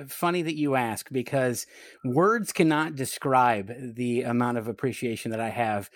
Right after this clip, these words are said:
for the time I get to spend with you guys on these podcasts. And speaking of appreciation, that is our topic for today, is showing your staff appreciation. This is something that is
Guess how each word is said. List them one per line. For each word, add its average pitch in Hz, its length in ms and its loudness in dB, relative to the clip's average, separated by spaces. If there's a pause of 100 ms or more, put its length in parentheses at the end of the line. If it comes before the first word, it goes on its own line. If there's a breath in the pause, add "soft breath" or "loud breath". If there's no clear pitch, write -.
(220 loud breath)
for - 80 -4
the 120 100 2
time 131 260 6
I 123 60 4
get 117 140 -2
to - 80 -10
spend 123 240 -2
with 110 100 -4
you 117 80 -4
guys 113 300 2
on 123 200 0
these 113 160 -2
podcasts. 110 600 0 (260 loud breath)
And 131 140 4
speaking 202 520 0
of 170 220 4
appreciation, 120 840 0
that 165 180 4
is 143 120 6
our 139 200 8
topic 127 440 2
for 123 220 0
today, 113 460 -2 (260 loud breath)
is 131 380 2
showing 202 580 -2
your 131 400 0
staff 120 640 -2 (320)
appreciation. 107 880 -6 (720)
This 185 200 2
is - 160 0
something 147 360 4
that 131 140 4
is 127 260 2